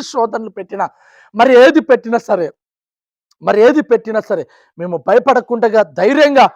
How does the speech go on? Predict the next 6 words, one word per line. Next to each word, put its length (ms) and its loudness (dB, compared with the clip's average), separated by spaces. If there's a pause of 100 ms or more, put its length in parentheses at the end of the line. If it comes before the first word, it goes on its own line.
(340)
దృష్టిని 380 -6
ఎదిరించుటకు 600 -8 (120)
కృప 140 -6 (160)
చూపించి, 440 -14 (200)
దయ 140 -4 (100)
చూపించమని 540 -16